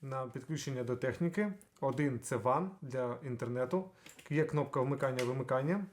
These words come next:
Є роз'єм на підключення блока живлення. І є дві кнопки:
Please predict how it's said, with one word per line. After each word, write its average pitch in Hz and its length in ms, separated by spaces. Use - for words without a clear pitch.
Є 127 400
роз'єм 139 400
на 123 100
підключення 123 640
блока 131 300
живлення. 185 480
І 185 140
є 156 360
дві 131 220
кнопки: 135 520